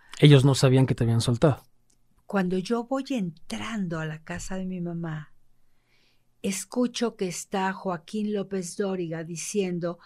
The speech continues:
Speaker 2: "Acaban de soltar a Laura Zapata". ¿Cómo fue?
Speaker 1: Ah, no
Speaker 2: ¿Quién
Speaker 1: supiste cómo.
Speaker 2: dijo? ¿Quién avisó? No supe. Pero yo iba entrando y Joaquín López Dóriga estaba dando la noticia de que me acababan de soltar.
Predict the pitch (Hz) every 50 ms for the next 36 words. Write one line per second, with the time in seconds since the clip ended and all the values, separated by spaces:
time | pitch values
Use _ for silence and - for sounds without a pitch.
0 | - - - _ - 190 185 190 - 208 202 202 196 185 180 165 - 180 165 156
1 | - 190 175 175 170 170 160 156 156 151 151 151 - 147 - - - - - -
2 | - - - - _ _ _ - - - _ _ _ - - - - - - -
3 | - - 202 196 202 202 185 190 - - 185 185 175 180 180 147 143 139 139 127
4 | - 135 120 180 135 120 - - - - 196 208 190 - - 185 180 165 160 -
5 | - - - - - _ _ _ - 226 220 220 226 226 220 214 196 - - -
6 | - 208 208 214 226 240 - - - _ _ _ _ - _ _ _ - _ _
7 | 175 160 160 160 156 160 - - - - _ - - - 170 175 185 190 208 214
8 | 220 220 202 196 190 190 214 208 208 226 233 240 269 320 359 339 - - - -
9 | - - _ _ _ _ - 190 185 175 165 190 180 185 190 190 190 190 185 180
10 | 175 175 175 165 180 170 160 165 160 160 - - 160 156 160 160 156 156 156 160
11 | 156 151 147 135 135 - - 156 - 170 151 151 - 135 131 135 135 - 131 135
12 | 135 135 139 147 139 135 - - - 139 - - - -